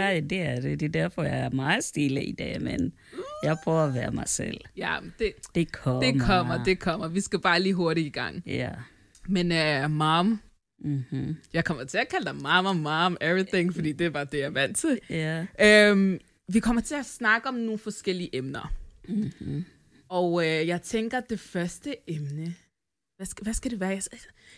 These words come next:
Speaker 2: I ved, jeg er meget sådan go with the flow, så det her, det, nu finder jeg bare på ting.
Speaker 1: Ja.
Speaker 2: Så jeg tænker lidt sådan, hvad skal vi starte med at fortælle folk? Er det, øh,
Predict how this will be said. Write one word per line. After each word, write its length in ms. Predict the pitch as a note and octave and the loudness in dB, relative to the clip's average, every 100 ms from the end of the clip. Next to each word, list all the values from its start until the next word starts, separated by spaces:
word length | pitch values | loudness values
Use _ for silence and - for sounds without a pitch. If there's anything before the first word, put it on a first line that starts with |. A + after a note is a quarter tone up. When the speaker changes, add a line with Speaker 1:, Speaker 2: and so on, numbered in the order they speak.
| - | -6
Speaker 2:
I 60 | B3+ | -2
ved, 120 | D4+ | 2
jeg 60 | B3+ | 2
er 40 | |
meget 220 | A#3 G#3+ | 6 6
sådan 140 | - A3 | 4 0
go 160 | F3 F3 | 2 2
with 100 | F3+ | 2
the 80 | E3+ | -2
flow, 260 | C#3+ C3+ | -4 -4
så 140 | D3 - | -2 2
det 100 | G#3 | 4
her, 160 | A3 G3+ | 4 4
det, 340 | G#3+ F#3 F#3 - | 4 2 2 -2
nu 160 | A#3 D4 | -4 -2
finder 280 | - F#3+ D3+ | 0 0 0
jeg 80 | |
bare 160 | A#2 B2+ | 0 -4
på 100 | D#3 | -4
ting. 260 | - C3+ - - - | -4 -4 -6 -16 -8
Speaker 1:
Ja. 160 | D#3+ D#3+ | -6 -2
Speaker 2:
Så 60 | E3 | -2
jeg 140 | G#3 | -2
tænker 340 | - C4 C#4 D4+ | -4 -8 -6 -4
lidt 300 | A3 G3+ G3+ | -2 -2 -2
sådan, 500 | - F3 G#2 F3+ F3 _ _ _ _ _ | -6 -6 -6 -10 -12 _ _ _ _ _
hvad 80 | G#3 | -18
skal 140 | A#3+ | -14
vi 60 | A3 | -12
starte 340 | - F#3 G3+ | -8 -6 -6
med 60 | G3+ | -10
at 60 | |
fortælle 380 | - - E3 E3+ | -10 -16 -16 -16
folk? 380 | - - - - _ _ _ _ _ _ _ _ - | -16 -16 -18 -20 _ _ _ _ _ _ _ _ -8
Er 80 | F3 | -2
det, 580 | F3 F3 E3+ E3 D3+ C#3+ | 0 2 2 2 0 -2
øh, 140 | C#3 | -6